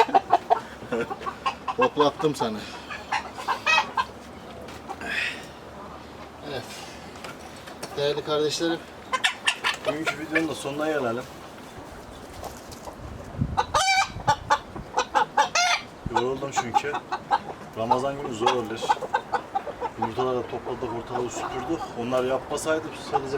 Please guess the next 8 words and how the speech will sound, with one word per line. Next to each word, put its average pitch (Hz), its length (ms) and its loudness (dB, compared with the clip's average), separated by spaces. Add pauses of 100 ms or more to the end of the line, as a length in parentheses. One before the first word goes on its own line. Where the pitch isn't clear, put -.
buraya 135 280 2
biraz 135 180 0
zaman 123 280 4
ayırmam 123 420 2
lazım. 107 300 0 (800)
Buranın 175 300 6
genelini 165 440 8
göstermek 175 880 2